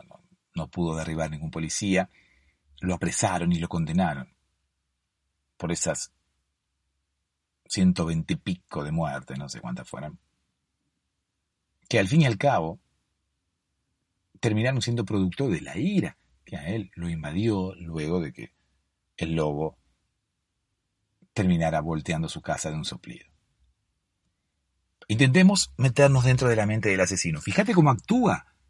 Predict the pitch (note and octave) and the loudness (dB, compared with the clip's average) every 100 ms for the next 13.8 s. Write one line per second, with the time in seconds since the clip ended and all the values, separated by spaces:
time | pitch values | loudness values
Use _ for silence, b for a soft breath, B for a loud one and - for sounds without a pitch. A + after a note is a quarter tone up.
0 | _ - G2+ F#2 E2+ D#2 - F2+ F#2+ _ | _ -6 -2 -2 -4 -8 -8 -12 -16 _
1 | _ _ _ _ _ _ _ _ _ _ | _ _ _ _ _ _ _ _ _ _
2 | _ _ _ _ _ _ _ - C3+ E3 | _ _ _ _ _ _ _ -2 2 4
3 | F3 D3 A#2+ - A3+ B2 G#2 F3 D3+ E3 | 4 4 2 2 4 6 8 6 6 8
4 | D#3+ D#3+ D3 - B2 D#3+ D#3+ C#3 C3 F3 | 10 10 8 6 6 8 8 6 6 6
5 | - - F2 - _ G2 G2 F#2 F2 - | 4 0 0 -2 _ 0 0 0 -2 -4
6 | D2 C2+ _ B B B B - B2 - | -8 -12 _ B B B B -2 2 4
7 | D#3+ C3+ - _ _ _ _ _ - A2+ | 4 4 -4 _ _ _ _ _ 0 2
8 | G2+ G2 D#3+ C#3 G#2 - C#3 D3+ A2 F#2+ | 2 2 2 0 -2 0 2 4 2 0
9 | A2+ G#2 A#2 - F2+ G#3 G3+ G#2+ F#2 - | -2 -2 -4 -4 -2 0 0 0 0 2
10 | B2 F#2 - G#2+ G2 F2+ E2+ D2+ - - | 2 2 0 0 2 2 -2 -4 -12 -16
11 | _ _ _ _ _ _ _ G#2+ F#2+ F#2 | _ _ _ _ _ _ _ -2 0 0
12 | - F#2+ A2+ A#2 - _ _ _ _ - | 2 2 2 0 -4 _ _ _ _ 2
13 | G#2+ G2+ F#2 - C2 B1+ G#1+ - | 4 4 2 0 -4 -8 -14 -20